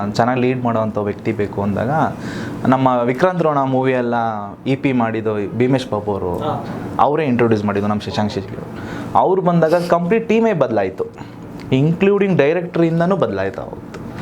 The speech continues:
Speaker 1: So ಹಂಗಾಗಿ ಅವಾಗ ನಮ್ಗೊಂದು ಹೋಪ್ ಬಂತು, ಅಂದ್ರೆ ಒಬ್ರು ಟೀಮ್ ಲೀಡರ್ ಬಂದ್ರಲ್ಲ, ನಾವ್ ಇವಾಗ ಚೆನ್ನಾಗ್ ಶುರು, ಅಂದ್ರೆ ಇವಾಗ ನೀವೇನ್ ಇಷ್ಟು ಮಾರ್ಕೆಟಲ್ಲ ಅಂತ ಕೇಳಿದ್ರೆ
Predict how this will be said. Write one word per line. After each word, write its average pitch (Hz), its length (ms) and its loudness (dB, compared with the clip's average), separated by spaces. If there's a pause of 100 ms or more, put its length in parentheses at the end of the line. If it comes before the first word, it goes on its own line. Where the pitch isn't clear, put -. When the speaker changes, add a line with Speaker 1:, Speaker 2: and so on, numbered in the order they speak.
(440)
Speaker 1:
So 165 80 6
ಹಂಗಾಗಿ 165 440 4
ಅವಾಗ 160 280 2
ನಮ್ಗೊಂದು 156 400 2
ಹೋಪ್ 139 200 0
ಬಂತು, 123 300 -2 (220)
ಅಂದ್ರೆ 127 220 0
ಒಬ್ರು 120 320 2
ಟೀಮ್ 175 300 2
ಲೀಡರ್ 131 240 2
ಬಂದ್ರಲ್ಲ, 110 560 -2
ನಾವ್ 110 220 0
ಇವಾಗ 120 200 0
ಚೆನ್ನಾಗ್ 127 340 -2
ಶುರು, 113 160 -2 (360)
ಅಂದ್ರೆ 185 200 4
ಇವಾಗ 180 180 4
ನೀವೇನ್ 170 380 4
ಇಷ್ಟು 175 240 0
ಮಾರ್ಕೆಟಲ್ಲ 175 600 2
ಅಂತ 175 180 0
ಕೇಳಿದ್ರೆ 131 840 -2